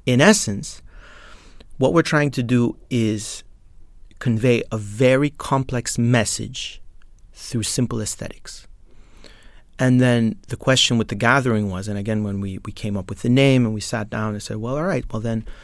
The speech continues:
if we are a tribe, we are gathering. And the question is, how do we gather? How? How do we come together?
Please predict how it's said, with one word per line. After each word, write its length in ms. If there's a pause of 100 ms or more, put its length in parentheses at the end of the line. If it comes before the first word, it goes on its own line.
(280)
if 140
we 80
are 120
a 80
tribe, 600 (400)
we 200
are 100
gathering. 480 (320)
And 100
the 60
question 320
is, 100
how 320
do 120
we 100
gather? 360 (640)
How? 380 (680)
How 260
do 140
we 100
come 220
together? 420